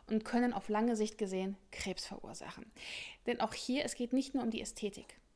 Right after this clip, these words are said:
Es geht nicht nur um die Ästhetik, um das, ne,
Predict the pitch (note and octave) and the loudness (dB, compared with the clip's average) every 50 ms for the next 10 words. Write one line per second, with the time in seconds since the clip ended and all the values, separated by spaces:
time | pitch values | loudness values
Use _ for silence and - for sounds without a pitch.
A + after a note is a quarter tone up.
0 | - - - - - A#3 A#3 B3 B3+ D#4+ D#4 - - D4+ B3+ A#3 A3+ - - - | -14 -10 -8 -2 -2 0 4 4 4 4 4 2 0 0 2 2 0 -2 -2 -8
1 | - - - C#4+ D#4+ E4+ - - E4+ E4+ - - - A3+ A3+ A3+ A3+ A3 G#3+ A3 | -8 -4 2 2 2 4 4 2 2 2 2 0 0 2 2 2 2 2 0 -4
2 | - - - - - - - - - - E4+ | -4 -10 -12 -14 -16 -16 -16 -10 0 4 4